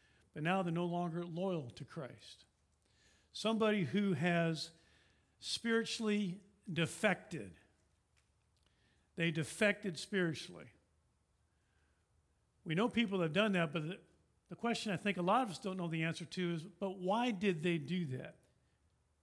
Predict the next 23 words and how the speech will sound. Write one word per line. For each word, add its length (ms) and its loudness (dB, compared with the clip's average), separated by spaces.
What 160 0
was 160 2
the 80 2
process 760 2
that 240 -2
led 420 4
them 500 4
to 120 -6
spiritual 500 2
defection, 560 0
to 80 -2
throwing 480 2
into 240 0
the 80 -2
towel, 480 2
so 160 -6
to 80 -6
speak, 340 -4
of 120 -10
fol-, 280 -8
of 80 -10
following 360 -2
Jesus? 580 -8